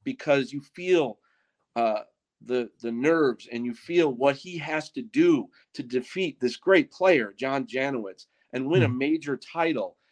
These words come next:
Speaker 1: And it's just shot for shot. And those guys are all alone up there on the approach. And that is gripping television. But if I didn't know Lenny, and I don't know, J-, uh, and I had no rooting interest, you know, it's possible I'm just watching for the hell of it.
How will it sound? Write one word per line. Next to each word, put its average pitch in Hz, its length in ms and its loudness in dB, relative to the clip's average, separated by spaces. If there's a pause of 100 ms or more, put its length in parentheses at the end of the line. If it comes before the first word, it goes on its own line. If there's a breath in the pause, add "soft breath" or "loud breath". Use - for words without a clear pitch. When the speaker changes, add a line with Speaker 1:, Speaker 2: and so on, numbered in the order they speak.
(160)
Speaker 1:
And 127 140 -2
it's 127 180 -4
just 196 200 -4
shot 196 340 -4
for 131 100 -8
shot. 143 360 -4
And 123 80 -8
those 170 160 -4
guys 127 300 0
are 107 140 -10
all 160 260 -2
alone 151 360 -2
up 113 120 -8
there 120 180 -2
on 110 100 -4
the 104 100 -8
approach. 123 420 -8 (400)
And 151 80 -8
that 247 160 -4
is 120 160 -6 (100)
gripping 131 600 0 (500)
television. 110 680 -4 (440 soft breath)
But - 320 8 (340)
if - 140 -12
I 214 80 2
didn't 160 200 0
know 214 140 2
Lenny, 131 380 -8
and 120 80 -8
I 127 100 -4
don't 127 160 -8
know, 180 160 -2
J-, 117 320 -12
uh, 113 220 -4
and 123 140 -8
I 120 300 -4
had 135 200 -6
no 151 160 -4
rooting 147 400 -4
interest, 113 480 -18 (400)
you 277 100 -8
know, 180 220 0
it's 160 120 -4
possible 160 680 0
I'm 135 100 -8
just 147 200 -14
watching 135 420 -2
for 127 120 -12
the 113 100 -6
hell 175 180 0
of 123 140 -6
it. 113 200 -8